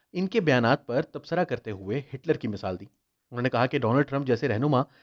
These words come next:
सब कुछ तबाह कर देंगे, लेकिन अपनी खोखली अना की गुलामी नहीं छोड़ेंगे। इस वक्त जेर बहस नुक्ता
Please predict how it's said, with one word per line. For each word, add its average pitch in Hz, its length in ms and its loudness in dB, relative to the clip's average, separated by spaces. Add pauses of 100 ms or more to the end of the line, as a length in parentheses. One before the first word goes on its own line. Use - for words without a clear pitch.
(180)
सब - 140 -2
कुछ 214 180 -4
तबाह 143 180 4
कर 127 140 -2
देंगे, 151 220 0
लेकिन 165 220 0
अपनी 175 200 -4
खोखली 175 400 4
अना 147 160 6
की 151 120 -2
गुलामी 160 320 6
नहीं 110 140 2
छोड़ेंगे। 98 360 -10 (760)
इस 202 180 -8
वक्त 202 180 2
जेर 190 260 8
बहस 165 320 0
नुक्ता 139 340 -2